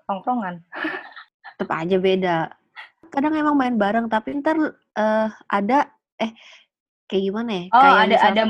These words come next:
Speaker 1: ada momen gue sama angkatan gue gitu ya?
Speaker 2: Iya, heeh,
Speaker 1: Iya, iya,
Speaker 2: tetep
Speaker 1: iya, iya.
Speaker 2: ada rasa gitunya.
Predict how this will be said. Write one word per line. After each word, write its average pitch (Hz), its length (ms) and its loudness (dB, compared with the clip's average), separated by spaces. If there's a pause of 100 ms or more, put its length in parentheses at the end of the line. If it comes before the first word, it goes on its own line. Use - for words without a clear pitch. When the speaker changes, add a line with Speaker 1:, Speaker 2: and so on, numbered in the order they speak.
(140)
Speaker 1:
ada 214 200 4
momen 220 380 4 (300)
gue 220 220 2 (180)
sama 220 560 2
angkatan 202 480 0
gue 220 200 2 (200)
gitu 196 120 -6
ya? 180 180 0 (640)
Speaker 2:
Iya, 240 380 4 (100)
heeh, 208 320 -4
Speaker 1:
Iya, 185 160 0
iya, 185 80 -2
Speaker 2:
tetep 185 200 -2
Speaker 1:
iya, 175 260 -4
iya. 160 180 -8
Speaker 2:
ada - 240 -8 (160)
rasa - 240 -18
gitunya. 175 540 -8